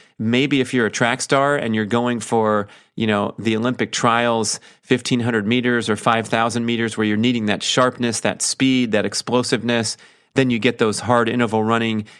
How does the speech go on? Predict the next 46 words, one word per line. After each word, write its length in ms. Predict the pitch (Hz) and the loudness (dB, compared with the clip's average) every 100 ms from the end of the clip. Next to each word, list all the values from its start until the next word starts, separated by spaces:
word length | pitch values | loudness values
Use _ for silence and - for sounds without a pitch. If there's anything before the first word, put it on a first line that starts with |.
| - | -4
into 200 | 123 117 | -2 0
your 140 | 110 | -2
system. 520 | 104 123 120 120 110 107 - _ | 0 -2 0 0 -2 -6 -16 _
But 340 | 185 147 104 - | 0 2 0 -4
as 160 | - 113 | -2 -2
a 40 | |
triathlete, 720 | 101 123 120 143 147 151 151 - _ _ | -2 0 2 0 0 -2 -2 -8 _ _
they 140 | 123 117 | -2 0
were 80 | |
so 340 | 117 - 170 170 | -2 0 0 2
fatiguing 580 | - 104 143 127 98 107 | -2 0 2 2 0 -2
and 120 | 110 | 0
took 180 | 131 - | -2 0
so 160 | 151 | 0
much 320 | 147 - - | 0 -2 -6
time 300 | - 131 131 | -2 0 0
to 100 | 113 | 0
recover 380 | 107 101 135 135 | -2 0 0 0
from, 400 | 127 98 85 92 - _ _ _ | -2 -2 -2 -6 -10 _ _ _
um, 420 | - 107 107 101 - | -2 0 0 -2 -2
that 440 | 117 110 104 - - _ _ _ _ _ | 0 0 0 -4 -16 _ _ _ _ _
it 160 | 120 110 | -6 0
didn't 260 | 156 151 120 | 0 2 0
matter 300 | 120 131 123 | 2 2 2
as 160 | 101 | 0
much 320 | 113 120 113 | 0 0 0
as 160 | - 104 | -4 -2
that 120 | 107 | -2
having 300 | 104 127 127 | 0 0 0
that 180 | 107 - | -2 -2
strength, 600 | - - 120 123 113 - | -4 -2 0 0 0 0
that 240 | 104 - | -2 0
background 440 | 113 120 127 117 104 | 0 0 0 0 0
of 80 | - | -2
strength 400 | - 120 107 110 | 0 0 0 0
where 100 | 110 | 0
you 120 | 107 | 0
could 220 | 117 92 | -2 -2
get 200 | 120 135 | -2 -2
through 220 | - 127 | 0 0
the 80 | 110 | 0
bike 460 | 92 147 110 101 - - _ - | 2 2 2 -2 -8 -20 _ -4
and 120 | 110 | 0
not 220 | 113 113 | 0 0
be 80 | 117 | -2
fried. 500 | - 127 131 69 - | 0 2 2 0 -6